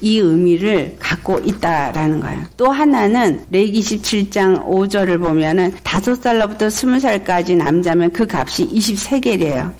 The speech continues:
이십은 뭘 의미한다고요? 남자의 정한 몸. 그래서 예수님이 우리 각 한 사람 한 사람을 위해서 드려진 그 몸값이 되어지기도 하고,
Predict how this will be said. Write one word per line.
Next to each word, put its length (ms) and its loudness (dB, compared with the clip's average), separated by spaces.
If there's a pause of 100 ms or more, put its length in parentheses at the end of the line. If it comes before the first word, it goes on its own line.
이십은 600 2 (340)
뭘 240 2
의미한다고요? 800 2
남자의 640 2
정한 340 2
몸. 380 2 (240)
그래서 260 2
예수님이 1000 4 (120)
우리 300 0
각 340 -6
한 280 4
사람 320 2
한 300 2
사람을 540 2
위해서 400 2
드려진 760 0 (100)
그 140 -4
몸값이 920 0
되어지기도 640 -2
하고, 500 -2